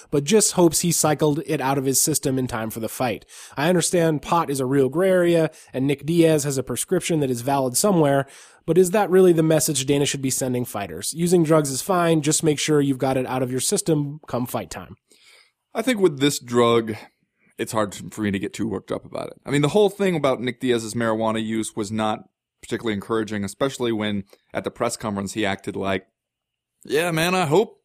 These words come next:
Speaker 2: I hope I don't test positive for it, but if I do, sorry." I mean, <laughs> that was not exactly the, the vote of, of confidence that you wanted to hear from the main event guy. I agree. You, but at the same time, shouldn't even be tested for pot.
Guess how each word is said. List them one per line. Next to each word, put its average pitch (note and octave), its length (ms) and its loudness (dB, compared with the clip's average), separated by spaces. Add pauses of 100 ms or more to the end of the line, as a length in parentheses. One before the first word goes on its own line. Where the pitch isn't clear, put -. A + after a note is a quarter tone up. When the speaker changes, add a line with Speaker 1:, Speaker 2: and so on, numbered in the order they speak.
Speaker 2:
I F#3+ 180 -2
hope F3+ 200 2
I D3+ 100 2
don't A#2+ 140 2
test A2 260 -2
positive A#2 400 -2
for C3+ 220 2
it, D3 80 -2
but A#2+ 100 0
if C3+ 140 0
I B2+ 100 0
do, C#3 380 4
sorry." C3 640 0 (440)
I - 200 -6
mean, C3+ 180 -8 (160)
<laughs> - 0 -
that D#3+ 360 0
was F3+ 180 2
not D#3 340 -2 (380)
exactly C3+ 1160 0
the, A#2+ 540 -4 (440)
the C3 280 -2
vote B2+ 340 4
of, G#2+ 120 -6 (280)
of A#2+ 140 -6
confidence A2+ 460 -4
that A2 140 -6
you A2+ 60 -4
wanted A2 280 -4
to A#2+ 60 -4
hear A#2 420 -4
from B2+ 180 -6
the A#2 60 -6
main G#2+ 180 -4
event G#2 240 -8
guy. A2+ 300 -8
I C#3+ 120 0
agree. A#2 320 -4 (360)
You, C3+ 240 -8 (120)
but D#3 320 -2
at - 120 -6
the E3+ 80 -8
same G#3 200 -4
time, F#3 380 -4 (480)
shouldn't B3 240 -4
even G3+ 140 -2
be F#3 80 -6
tested - 340 -8
for - 80 -20
pot. - 280 -18